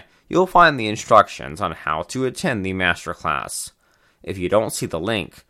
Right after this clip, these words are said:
find it in the video description below. Or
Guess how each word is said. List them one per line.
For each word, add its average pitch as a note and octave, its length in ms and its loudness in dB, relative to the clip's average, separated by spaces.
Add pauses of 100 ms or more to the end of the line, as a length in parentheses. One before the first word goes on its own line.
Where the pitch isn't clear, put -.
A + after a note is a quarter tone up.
(180)
find F#3+ 300 6
it G3 140 0
in D3 140 0
the B2 100 2
video A#2+ 380 -2
description E2 580 -8
below. F#2 480 0 (380)
Or G#2+ 460 6